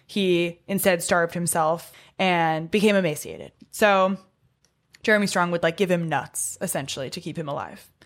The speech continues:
"My job," Jeremy Strong says, "was essentially a disappearing act, to be unobtrusive and on hand and play along with the game of it."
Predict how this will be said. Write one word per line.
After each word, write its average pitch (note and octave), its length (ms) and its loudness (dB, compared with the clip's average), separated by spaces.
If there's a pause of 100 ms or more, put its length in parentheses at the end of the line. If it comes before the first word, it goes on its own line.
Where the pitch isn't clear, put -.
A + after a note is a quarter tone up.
(180)
"My A3+ 140 4
job," A3+ 540 4 (200)
Jeremy F#3 240 2
Strong E3+ 280 -2
says, E3+ 480 -4 (160)
"was G3+ 180 0
essentially A3 520 2
a - 80 0
disappearing E3+ 560 -4
act, D#3+ 380 -8
to - 80 -6
be G3+ 140 -2
unobtrusive F#3+ 840 2
and - 80 -8
on G3+ 240 4
hand E3+ 480 -4
and F#3 100 -8
play G#3 240 2
along F#3 300 4
with E3+ 120 -8
the F3 60 -8
game E3+ 260 -6
of - 120 -8
it." - 180 -6